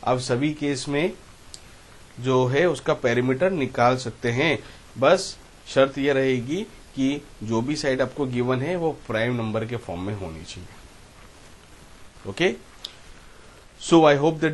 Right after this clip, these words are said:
this video will be helpful for you all। Video पसंद आए तो उसे like कीजिए, share कीजिए, channel पर नए हो तो subscribe करना ना भूलें।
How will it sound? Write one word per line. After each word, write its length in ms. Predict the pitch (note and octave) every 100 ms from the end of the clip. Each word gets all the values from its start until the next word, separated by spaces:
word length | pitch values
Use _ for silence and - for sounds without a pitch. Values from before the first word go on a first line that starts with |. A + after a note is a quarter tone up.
| C#3+
this 120 | C3+
video 240 | C3+ C#3 C3+
will 200 | C3 C3
be 100 | C3+
helpful 500 | A#2+ A2+ - D3 D3 -
for 120 | A2+
you 140 | G#2 A2
all। 220 | A#2 C#3+
Video 280 | C3 G#2 G#2+
पसंद 340 | G#2+ C3+ B2+
आए 60 | A#2+
तो 100 | A2+
उसे 140 | G#2
like 300 | F#2+ A2+ B2
कीजिए, 240 | C3+ C3
share 260 | B2+ A#2+ A#2+
कीजिए, 240 | B2 B2+
channel 280 | B2+ G#2+ G#2+
पर 140 | G#2+ G#2
नए 180 | A2+
हो 100 | B2+
तो 120 | A2 G#2
subscribe 540 | G2 - - A#2+ A2 G#2
करना 180 | F2
ना 220 | E2+ F2+ B2
भूलें। 340 | B2 B2